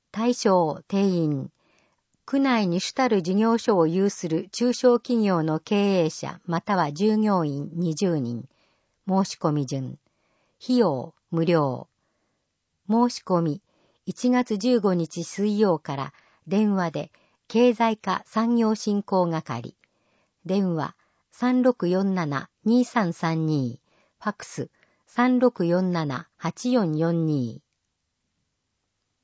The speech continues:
十三、アスベスト濃度調査結果。区内の大気中濃度は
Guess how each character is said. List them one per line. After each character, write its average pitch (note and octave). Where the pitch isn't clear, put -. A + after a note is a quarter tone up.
十 B3
三、 E3+
ア G3+
ス C4
ベ C4+
ス -
ト B3
濃 A#3+
度 E3+
調 A3+
査 G#3
結 -
果。 C3
区 C#4
内 B3+
の F#3+
大 A#3
気 -
中 A3
濃 G3+
度 D#3
は C#3